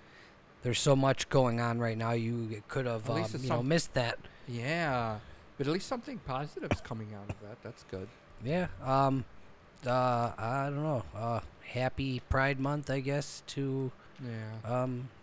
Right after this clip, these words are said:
Speaker 1: everybody who celebrates Pride Month. And
Speaker 2: Uh,
Speaker 1: happy Pride Month to everybody who doesn't, uh,
Speaker 2: <laughs>
Speaker 1: celebrate Pride Month.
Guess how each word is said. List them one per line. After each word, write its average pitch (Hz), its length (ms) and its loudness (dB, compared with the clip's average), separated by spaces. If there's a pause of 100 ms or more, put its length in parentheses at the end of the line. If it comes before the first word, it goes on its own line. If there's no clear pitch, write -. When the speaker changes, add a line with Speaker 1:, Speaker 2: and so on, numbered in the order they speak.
Speaker 1:
everybody 120 460 0
who 120 140 0
celebrates 123 480 0
Pride 139 260 2
Month. 90 220 -8 (720)
And 135 420 2
Speaker 2:
Uh, 120 40 6
Speaker 1:
happy 156 260 8
Pride 165 280 10
Month 170 260 6
to 160 80 6
everybody 165 680 6
who 185 120 8
doesn't, 180 460 8 (240)
uh, 117 360 4
Speaker 2:
<laughs> - 100 -20
Speaker 1:
celebrate 135 380 4
Pride 131 280 4
Month. 113 260 -2